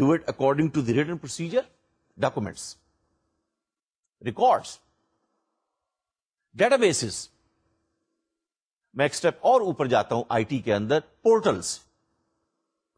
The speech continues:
ویب سائٹس، content in those websites۔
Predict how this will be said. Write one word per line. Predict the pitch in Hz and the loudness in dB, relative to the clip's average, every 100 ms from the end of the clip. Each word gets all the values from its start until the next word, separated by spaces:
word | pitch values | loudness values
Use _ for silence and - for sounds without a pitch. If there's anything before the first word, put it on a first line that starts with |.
| _ - | _ -4
ویب | 262 | -2
سائٹس، | - 156 87 - - - _ _ _ _ _ _ _ _ _ _ _ _ _ _ _ _ _ _ _ _ _ 226 | 0 0 -2 -8 -14 -18 _ _ _ _ _ _ _ _ _ _ _ _ _ _ _ _ _ _ _ _ _ 0
content | 269 302 320 320 | 0 0 0 0
in | 262 | 0
those | 208 170 143 | 0 2 2
websites۔ | 113 110 - 85 - - | -2 -4 -4 -6 -6 -16